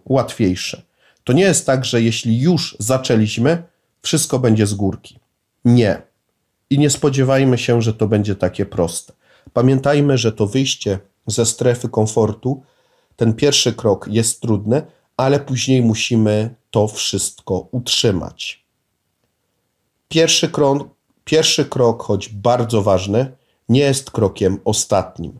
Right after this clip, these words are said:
i z tego musimy zdawać sobie sprawę. Jeśli nie będziemy sobie zdawać z tego sprawy, jeśli będziemy uważać, że po prostu zaczęliśmy, już będzie z górki, no, troszkę będzie, ale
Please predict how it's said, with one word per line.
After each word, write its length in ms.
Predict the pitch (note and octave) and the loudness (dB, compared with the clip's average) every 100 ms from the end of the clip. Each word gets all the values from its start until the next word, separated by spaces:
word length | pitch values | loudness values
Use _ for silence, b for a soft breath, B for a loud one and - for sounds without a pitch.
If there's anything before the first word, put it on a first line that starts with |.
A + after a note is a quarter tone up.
| _ | _
i 200 | C#3+ C#3 | -8 -4
z 180 | - - | -2 0
tego 340 | D#3 C3+ C3+ B2+ | 0 0 2 2
musimy 440 | A2+ - A2 G#2 | 0 0 0 0
zdawać 560 | G2+ G#2 A2+ A2+ A2 - | -2 0 0 2 0 -2
sobie 500 | - D#2+ F2 F2 E2+ | -4 -4 -4 -6 -6
sprawę. 560 | - - F#2+ F2 - _ b b b | -8 -2 0 0 -4 _ b b b
Jeśli 360 | G#2 C#3 G#3 F3+ | -2 0 0 2
nie 120 | D#3+ | 2
będziemy 360 | D#3 D3 C#3 | 2 2 0
sobie 320 | C3 B2+ B2 A2 | 2 0 0 0
zdawać 420 | A2+ G#2+ G2+ - | 0 2 2 -2
z 100 | - | -6
tego 220 | G#2 G#2 | -4 -4
sprawy, 440 | - - F#2+ F2 | -4 -2 -2 -2
jeśli 420 | F2+ F#2+ - G#2 G2+ | -4 -4 -6 -8 -4
będziemy 560 | G#2+ G#2+ G#2 A#2 B2 | -2 -2 0 0 0
uważać, 600 | G#2+ G2+ A#2 A2+ A2 G#2 | -2 0 0 2 0 -2
że 260 | G2+ G2 G2 b b b | -4 -2 -2 b b b
po 60 | B2+ | -4
prostu 520 | C3 C#3 C3+ - G#2 | 0 0 -2 -4 -2
zaczęliśmy, 800 | G2 A2+ - C3+ A#2 A2 A2 A#2+ C3+ _ - | 0 0 0 0 0 0 0 0 -2 _ -2
już 200 | D3 B2 | 2 2
będzie 320 | A#2 A2+ A2 | 2 2 2
z 80 | G#2+ | 0
górki, 520 | A2 G2 - C3 C#3 b b b b | -4 -4 -2 -4 -4 b b b b
no, 80 | E3 | -6
troszkę 400 | E3+ E3 - D#3 | 0 0 2 2
będzie, 460 | D3 A2+ G2+ F#2+ - | 2 2 2 -2 0
ale 440 | A2+ A#2 A#2 B2 | 0 2 2 0